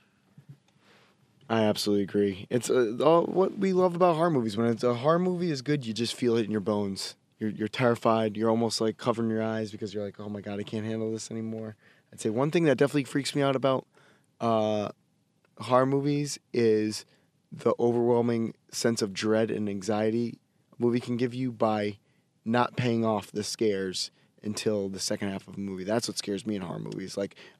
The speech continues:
I don't know what's terrorizing these people. What was that movie we saw where they finally revealed the face two-thirds of the way through the movie and it was terrifying? Was it Lights Out, Boyle?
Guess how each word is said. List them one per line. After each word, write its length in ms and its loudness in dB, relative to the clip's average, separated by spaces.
I 80 0
don't 260 0
know 240 4
what's 460 0
terrorizing 500 2
these 120 -10
people. 340 -10
What 100 6
was 100 8
that 80 10
movie 240 4
we 100 2
saw 280 8
where 220 6
they 100 6
finally 340 4
revealed 320 2
the 60 -2
face 440 0
two-thirds 420 4
of 40 4
the 60 6
way 140 6
through 160 0
the 60 4
movie 220 2
and 40 4
it 20 4
was 100 -2
terrifying? 380 4
Was 140 4
it 80 2
Lights 280 4
Out, 240 4
Boyle? 360 6